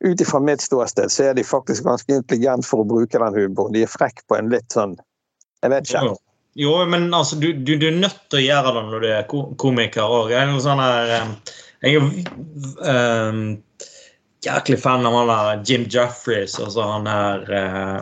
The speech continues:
Speaker 2: Ri-, em, eh, Rick, Rick, Rick Gervais, han heter. Han har, altså, han har jo lagt, eh, men han har lagt så jækla mye ku-, eh, kult av han her Gervais også, og så,
Speaker 1: Å, ja, det
Speaker 2: og så
Speaker 1: har
Speaker 2: den
Speaker 1: jeg
Speaker 2: der
Speaker 1: sett.
Speaker 2: som heter A-, Afterlife, som er på Netflix. Jeg burde,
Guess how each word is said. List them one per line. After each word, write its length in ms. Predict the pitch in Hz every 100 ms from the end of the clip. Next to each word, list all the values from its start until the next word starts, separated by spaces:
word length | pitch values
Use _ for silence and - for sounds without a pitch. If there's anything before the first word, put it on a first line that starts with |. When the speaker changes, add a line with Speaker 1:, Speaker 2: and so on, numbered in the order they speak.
| -
Speaker 2:
Ri-, 160 | 120 123
em, 380 | 120 104 98 98 98 95 - _ - _ _ -
eh, 160 | 120 117 123
Rick, 300 | 120 123 - -
Rick, 300 | 127 127 - -
Rick 300 | 135 131 - - 123
Gervais, 480 | 123 123 123 117 -
han 80 | 110
heter. 380 | 110 104 104 110 -
Han 160 | 131 135
har, 80 | 127 -
altså, 300 | 143 135 139
han 100 | 139
har 160 | 135
jo 60 | 131
lagt, 300 | 127 120 -
eh, 160 | 135 127
men 160 | 127 131
han 160 | 135
har 60 | 139
lagt 240 | 139 -
så 80 | 139
jækla 460 | 131 - 123 - -
mye 220 | 113 117
ku-, 160 | 113 123 -
eh, 320 | 120 113 101 98 _ - _
kult 300 | - 123 113
av 160 | 117 110
han 160 | 110
her 160 | 107 101
Gervais 460 | 113 110 110 107 123
også, 260 | 104 107
og 60 | 107
så, 80 | 117 107 98 - -
Speaker 1:
Å, 140 | 156
ja, 80 | 156
det 80 | 151
Speaker 2:
og 80 | 151
så 0 |
Speaker 1:
har 80 | 143
Speaker 2:
den 80 |
Speaker 1:
jeg 60 | 139
Speaker 2:
der 80 | 139
Speaker 1:
sett. 80 | 120
Speaker 2:
som 100 | 135
heter 260 | 135 147 143
A-, 20 | 151 151
Afterlife, 640 | 139 135 127 113 113 107 -
som 140 | 123
er 100 | 110 -
på 160 | 117 107 110
Netflix. 480 | 120 - - 98 -
Jeg 160 | 120
burde, 240 | 117 120